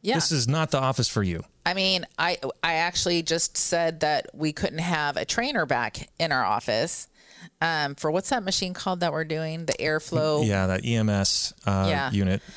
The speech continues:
Speaker 1: So they sent us a trainer, and then she broke our machine. And I was like, "She's never allowed to step foot in our office again."
Speaker 2: Well, it was less about the machine because
Speaker 1: No.
Speaker 2: <laughs> it was
Speaker 1: Be-
Speaker 2: more about her.
Speaker 1: Well, yeah, she was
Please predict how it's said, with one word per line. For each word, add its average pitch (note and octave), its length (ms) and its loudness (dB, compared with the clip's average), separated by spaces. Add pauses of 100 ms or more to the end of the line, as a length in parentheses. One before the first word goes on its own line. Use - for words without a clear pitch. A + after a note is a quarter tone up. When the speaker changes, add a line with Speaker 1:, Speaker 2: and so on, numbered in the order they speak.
(140)
Speaker 1:
So F#3 220 0
they A3+ 140 0
sent C#4 220 -2
us A#3+ 140 0
a - 40 -2
trainer, D#3 580 0 (100)
and E3+ 160 -2
then E3+ 100 0
she - 140 0
broke E3+ 260 0
our D3 100 0
machine. C#3+ 520 -2 (460)
And D#3+ 480 2 (180)
I D#3+ 640 2 (1500)
was F3 160 -2
like, E3 240 0
"She's G#3+ 380 0
never E3 320 0
allowed D3 300 0
to - 80 -4
step - 220 -2
foot C3+ 120 -2
in - 60 -8
our B2 100 0
office A2 260 -4
again." - 280 -8 (260)
Speaker 2:
Well, F3 160 2
it - 20 2
was E3 120 2
less A3 200 2
about D#3+ 260 2
the C3 80 2
machine B2+ 400 2
because A2 440 2
Speaker 1:
No. A3 360 0 (100)
Speaker 2:
<laughs> - 100 -20
it - 200 0
was - 160 2
Speaker 1:
Be- D#3 120 0
Speaker 2:
more D#3+ 120 2
about C3 260 0 (200)
her. A#2+ 200 2
Speaker 1:
Well, G#3+ 300 2
yeah, G#3+ 320 0
she A3 300 2
was F#3+ 400 0